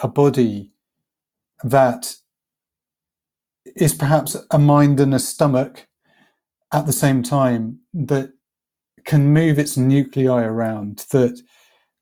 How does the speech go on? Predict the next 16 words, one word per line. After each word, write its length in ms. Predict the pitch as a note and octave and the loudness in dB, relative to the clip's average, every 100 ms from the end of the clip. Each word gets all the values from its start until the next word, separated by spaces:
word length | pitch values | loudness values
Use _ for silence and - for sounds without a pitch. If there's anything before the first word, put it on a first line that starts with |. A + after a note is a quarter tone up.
| - | -4
clearly 380 | D#3+ E3+ E3+ | 2 4 4
there's 220 | C3 C3 - | 4 2 2
some, 460 | D3 C3+ B2+ - _ - | 0 2 0 -2 _ -8
some 320 | - D3+ D#3+ | 0 2 2
kind 220 | D#3 C3 | 0 0
of 60 | A#2+ | 0
intelligence 640 | A2+ D3+ D#3 B2 A2+ - | -2 2 2 2 -2 -4
in 80 | A#2 | -6
the 60 | |
mycelium? 580 | A2+ A2+ - A#2 G#2+ G#2 | -6 -6 -4 -4 -2 -6
It 100 | A#2+ | -6
can 160 | C3 B2+ | -2 0
make 260 | C#3+ D3 | 0 0
decisions. 720 | - B2 D#3+ D3 A2+ G2+ G2 B2+ | -4 -2 0 0 0 -4 -8 -10
It 140 | B2+ | -6
can 280 | B2+ A2+ | -4 -4